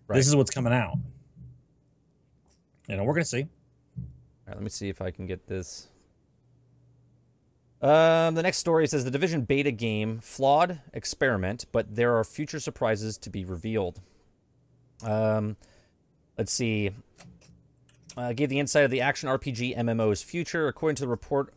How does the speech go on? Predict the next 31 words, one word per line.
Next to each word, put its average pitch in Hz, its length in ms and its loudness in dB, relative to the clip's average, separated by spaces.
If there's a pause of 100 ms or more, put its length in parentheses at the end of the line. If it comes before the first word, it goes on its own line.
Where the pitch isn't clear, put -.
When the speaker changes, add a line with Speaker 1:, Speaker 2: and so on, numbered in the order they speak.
Speaker 1:
of 110 260 0
The 95 140 -4
Guardian, 117 580 -2
is 101 140 -6
it 98 80 -4
questionable 135 480 -2
on 104 180 0
the 98 60 -4
whether 123 260 0
or 156 100 -2
not 104 300 0
that 101 140 -4
Tom 117 220 -8
Clancy 127 320 -10
game 104 340 -6 (360)
could 170 180 -4
pull 160 200 2
off 117 260 4
a 107 100 -4
real 135 360 0
version, 120 580 -4
a 120 60 -2
real 143 280 0
world 139 280 0
version 117 400 -2
of 95 240 -4
role-playing 120 460 0
M 113 100 -2
M 117 120 -2
O, 107 100 2
considering 127 600 -8